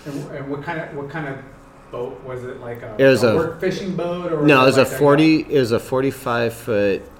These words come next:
Speaker 2: ketch. So a ketch is a double mast sailboat that has two masts.
Speaker 1: Mm-hmm.
Speaker 2: Um, it's, it's like a, it's
Speaker 1: Family
Speaker 2: like s-
Speaker 1: room with a couple quarters up front.
Speaker 2: Yeah, it's like sailing,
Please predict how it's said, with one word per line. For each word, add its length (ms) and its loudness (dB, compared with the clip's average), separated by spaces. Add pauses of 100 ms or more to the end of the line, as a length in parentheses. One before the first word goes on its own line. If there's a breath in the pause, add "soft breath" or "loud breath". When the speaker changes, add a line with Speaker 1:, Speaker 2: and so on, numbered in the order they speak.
Speaker 2:
ketch. 480 -12 (320 loud breath)
So 140 -4
a 40 2
ketch 360 0
is 100 -2
a 80 0
double 320 0
mast 440 0
sailboat 640 -4 (540 loud breath)
that 120 -4
has 200 -2
two 220 0
masts. 680 -2
Speaker 1:
Mm-hmm. 400 -10
Speaker 2:
Um, 340 -2
it's, 300 -8
it's 220 -6
like 160 0
a, 360 -2 (260)
it's 140 -8
Speaker 1:
Family 120 0
Speaker 2:
like 100 -6
s- 60 -8
Speaker 1:
room 180 -10
with 120 -10
a 20 -12
couple 260 -12
quarters 380 -10
up 180 -14
front. 460 -12 (100)
Speaker 2:
Yeah, 300 6
it's 100 -2
like 180 4
sailing, 380 2